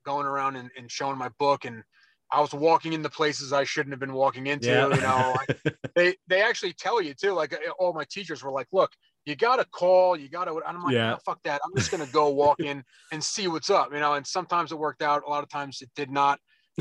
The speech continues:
Speaker 1: And, uh,
Speaker 2: <laughs>
Speaker 1: people were like, "You gotta get outta here." I went, I
Speaker 2: <laughs>
Speaker 1: drove, I drove directly to Stan Winston Studios from New Jersey, which is hilarious.
Speaker 2: <laughs>
Speaker 1: Like, I, I did my whole drive, you know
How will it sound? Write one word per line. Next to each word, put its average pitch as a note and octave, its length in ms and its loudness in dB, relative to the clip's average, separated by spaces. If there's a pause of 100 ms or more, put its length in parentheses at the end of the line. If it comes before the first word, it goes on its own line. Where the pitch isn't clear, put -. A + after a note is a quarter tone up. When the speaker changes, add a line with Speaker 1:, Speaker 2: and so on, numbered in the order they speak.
(120)
Speaker 1:
And, C3 240 -2
uh, B2+ 160 2
Speaker 2:
<laughs> - 0 -
Speaker 1:
people C#3 240 -8
were C#3 140 0
like, C3 220 -2
"You D#3 80 -10
gotta D3 180 2
get C#3 200 0
outta C#3+ 220 2
here." B2 240 -4
I D3+ 220 4
went, E3+ 200 0 (380)
I F3 60 -4
Speaker 2:
<laughs> E3 80 -6
Speaker 1:
drove, G3+ 440 6 (880)
I F3 120 -4
drove E3+ 340 -2
directly E3+ 720 -4 (120)
to F3 200 -4
Stan D#3+ 400 -6
Winston D3+ 280 -8
Studios D#3 560 0
from D#3 340 -2
New D3 120 -2
Jersey, C#3 580 -4
which C3 160 -8
is B2 100 0
hilarious. C#3+ 480 2
Speaker 2:
<laughs> - 420 0
Speaker 1:
Like, D3 240 4
I, E3+ 280 4
I E3 120 2
did F#3 200 0
my F3+ 200 2
whole F#3+ 300 0
drive, D#3 560 -4
you C#3+ 100 -16
know D3 220 -4